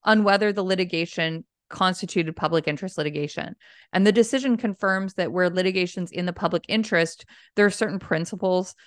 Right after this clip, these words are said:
that need to be applied when considering requests for costs ag-,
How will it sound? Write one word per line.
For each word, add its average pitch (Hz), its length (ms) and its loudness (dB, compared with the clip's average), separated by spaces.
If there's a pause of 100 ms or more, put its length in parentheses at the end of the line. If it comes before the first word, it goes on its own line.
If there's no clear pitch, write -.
(100)
that 185 100 -2
need 185 180 -2
to 190 80 -4
be 180 100 2
applied 165 520 4
when 160 160 -2
considering 165 680 -4 (340)
requests - 800 -2
for 151 360 4
costs - 640 0
ag-, 160 140 -6